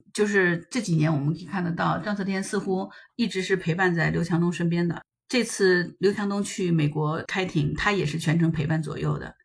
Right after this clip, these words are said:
在案子的这个关键点上，如果有妻子的谅解和陪同，对于刘强东这个案件的审理应该是很有帮助的。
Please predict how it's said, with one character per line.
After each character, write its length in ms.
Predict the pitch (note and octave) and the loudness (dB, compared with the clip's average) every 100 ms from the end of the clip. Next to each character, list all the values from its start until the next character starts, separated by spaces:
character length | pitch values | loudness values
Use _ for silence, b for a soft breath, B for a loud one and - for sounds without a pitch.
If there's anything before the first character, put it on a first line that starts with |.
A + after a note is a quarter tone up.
| _ | _
在 160 | - A#3+ | -4 2
案 220 | - C#4+ | 6 6
子 80 | A3+ | 6
的 100 | F3 | 2
这 160 | F3 F#3 | 0 2
个 380 | E3+ D#3+ D#3 | 2 2 0
关 220 | - A#3+ B3 | -2 2 2
键 120 | G#3+ | 2
点 220 | F3 - | 0 0
上， 400 | D3 D#3 D3+ D#3+ | 2 2 2 0
如 140 | E3 G3 | -4 0
果 160 | G#3 | 2
有 160 | F#3 E3+ | 2 2
妻 220 | D3 A#3+ | -2 -4
子 120 | F3 | -2
的 80 | E3 | 0
谅 140 | F#3+ | 0
解 100 | E3+ | 2
和 120 | C#3+ D3 | 2 0
陪 180 | D#3+ | -2
同， 320 | - D3+ - - _ - | -2 -4 -6 -12 _ -4
对 260 | G#3 F#3+ | -2 0
于 60 | G3+ | 2
刘 160 | F#3 F#3 | 2 2
强 180 | F#3 | 2
东 140 | F#3 G3 | 0 0
这 100 | F#3 | -2
个 80 | E3+ | -2
案 180 | G3+ | -2
件 160 | F#3+ F3+ | 0 2
的 80 | E3+ | 2
审 280 | D#3 D3+ F3+ | 2 2 0
理 80 | |
应 180 | - E3+ | 2 2
该 100 | F3 | 2
是 140 | E3+ D#3 | 0 0
很 100 | D#3+ | 0
有 120 | D#3 | 0
帮 200 | D#3+ F#3 | 0 0
助 160 | G3+ | 0
的。 200 | B2+ - | -4 -6